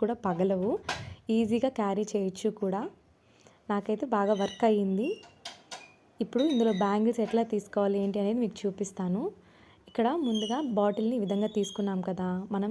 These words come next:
చేతిలో పెట్టుకొని మూతని ఈ విధంగా తీసి పైనున్న హాఫ్‌ని పైకి అనుకొని ఈ విధంగా బ్యాంగిల్స్ తీసుకోవాలి. చాలామంది అనుకుంటారు కదా, ఎలా తీసుకోవాలి, ఏంటి, పగిలిపోతాయి కదా అని. ఈ విధంగా తీసుకొని మనకి నచ్చిన బ్యాంగిల్స్ మళ్ళీ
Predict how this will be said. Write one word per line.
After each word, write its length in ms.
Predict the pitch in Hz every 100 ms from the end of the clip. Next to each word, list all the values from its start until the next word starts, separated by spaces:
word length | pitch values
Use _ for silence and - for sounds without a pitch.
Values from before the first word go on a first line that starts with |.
| 214
చేతిలో 300 | 202 190 202 190
పెట్టుకొని 400 | 180 - 202 294 269
మూతని 340 | 214 202 196 202 -
ఈ 20 | 190
విధంగా 320 | 190 190 190 185
తీసి 300 | 185 196 311 440 - - - - - _
పైనున్న 460 | 233 226 240 233 208 196
హాఫ్‌ని 360 | 196 202 214 302
పైకి 260 | 208 196 196
అనుకొని 400 | 196 190 190 208 392 - -
ఈ 20 | 202
విధంగా 360 | 185 190 196 311 370
బ్యాంగిల్స్ 440 | 226 202 202 262 - -
తీసుకోవాలి. 500 | 220 - - 180 185 -
చాలామంది 400 | 202 196 233 220
అనుకుంటారు 420 | 202 202 202 190 185
కదా, 140 | 190 190
ఎలా 120 | 196 196
తీసుకోవాలి, 580 | 196 190 190 185 185 190 185
ఏంటి, 220 | 190 185 185
పగిలిపోతాయి 600 | 185 185 196 196 185 185 185
కదా 160 | 180 185
అని. 120 | 370 - - - - - -
ఈ 20 | 226 196
విధంగా 320 | 202 202 214 214
తీసుకొని 480 | 202 196 208 208 415 320
మనకి 220 | 214 196
నచ్చిన 240 | 190 - 196 190
బ్యాంగిల్స్ 420 | 190 196 185 349 480 220
మళ్ళీ 220 | 196